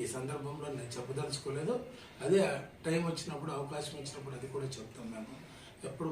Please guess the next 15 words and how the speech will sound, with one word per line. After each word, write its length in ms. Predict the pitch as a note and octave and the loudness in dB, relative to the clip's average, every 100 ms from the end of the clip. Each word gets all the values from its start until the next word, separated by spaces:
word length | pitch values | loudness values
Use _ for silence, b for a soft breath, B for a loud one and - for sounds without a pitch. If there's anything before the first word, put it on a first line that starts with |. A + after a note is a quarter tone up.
| E3+ | 2
కూడా 200 | D#3+ D#3 C#3 - - | 4 4 2 0 2
ఉపేంద్ర 360 | C#3+ D#3+ D#3+ D3 C#3+ | 2 4 4 2 2
రెడ్డి 200 | C3+ - C3+ | 2 2 0
ఎప్పుడు 240 | - D#3 G#3+ - - B B B B - | 0 2 2 0 -8 B B B B -2
పదవుల 360 | C3 E3 F3+ E3 D#3+ | 4 6 6 6 4
కోసము, 380 | C#3+ C#3 C#3+ E3+ D3+ | 2 0 -2 -2 -2
ఇంచార్జీల 440 | D3+ E3 D#3+ D#3 C#3+ C#3 | -2 2 2 2 0 2
కోసము 340 | C#3 - D#3+ F3 | 0 0 -2 -2
బాగా 220 | D3 C#3 D#3+ B2+ | -2 -2 -2 0
పనిచేసేటువంటి 760 | C#3 D#3+ D#3+ D#3 D3 C#3 D3+ C#3 | -2 0 0 0 -2 -2 -4 0
వ్యక్తిని 320 | C#3+ C#3 E3 C#3 | 0 0 0 4
ఓడిపోవాలని 640 | D3 - - D3 C#3 C3+ - - B B - | 4 4 0 -2 -2 -2 -4 -10 B B -2
చేసేటువంటి 640 | D#3 - C#3+ B2+ C3+ - C#3 | 2 4 2 2 0 0 -2
ఒక 160 | B2+ B2 C3+ | -2 -2 0
పరిస్థితి 380 | C#3 - - | 0 2 2